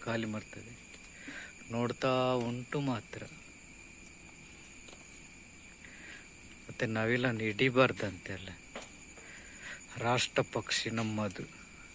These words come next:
ನಾನೀಗ ಮೆಲಾನೆ ಅದರ ಹತ್ತಿರ ಹತ್ರ ಹೋಗ್ತಾ ಇದ್ದೇನೆ. ತಿಂತಾ ಉಂಟು, ಅದರಡೆಯಲ್ಲಿ ನನ್ನನ್ನು ಸಹ ನೋಡ್ತಾ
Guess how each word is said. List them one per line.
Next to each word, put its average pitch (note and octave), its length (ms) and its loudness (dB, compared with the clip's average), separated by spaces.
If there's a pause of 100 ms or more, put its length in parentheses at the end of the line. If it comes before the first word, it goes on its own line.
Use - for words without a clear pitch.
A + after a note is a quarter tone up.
(800)
ನಾನೀಗ A2+ 300 4 (100)
ಮೆಲಾನೆ A#2 680 4
ಅದರ A2 220 2
ಹತ್ತಿರ - 280 2
ಹತ್ರ - 200 2 (160)
ಹೋಗ್ತಾ A2 360 2 (360)
ಇದ್ದೇನೆ. G#2+ 380 2 (560)
ತಿಂತಾ A2 400 4 (200)
ಉಂಟು, A#2 260 2
ಅದರಡೆಯಲ್ಲಿ A2 540 2
ನನ್ನನ್ನು A2+ 380 2
ಸಹ A2+ 180 0
ನೋಡ್ತಾ A2 360 2